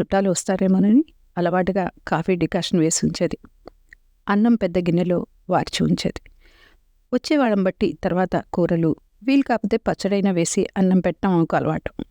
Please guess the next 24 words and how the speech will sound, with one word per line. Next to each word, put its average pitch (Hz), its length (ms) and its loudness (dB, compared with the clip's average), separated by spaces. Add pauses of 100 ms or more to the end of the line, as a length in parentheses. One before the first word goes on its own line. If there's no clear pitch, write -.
(340)
ఒకవేళ 165 360 -2
ఎవరూ 170 280 0
రాకపోతే 190 540 -2 (260)
వండింది 190 640 0 (100)
పక్కనుండే 202 400 0
వాళ్ళకి 175 340 0
పిలిచి 165 260 0
ఇచ్చేది. - 380 -4 (1120)
మా 220 100 0
ఆయన 240 400 4 (120)
వాళ్ళ 190 180 0
మేనత్త 180 460 0
గురించి 196 280 0
చెప్తూ, 339 320 -2 (400)
"ఇప్పుడు 185 320 0
ఇలా 170 260 2
ఉంది 190 220 0
కానీ 208 360 2 (260)
ఒకప్పుడు 226 400 -2
ఒక 220 240 -2
వెలుగు 185 260 2
వెలిగింది 180 380 2
మా 190 160 4
అత్తయ్య." 156 320 -2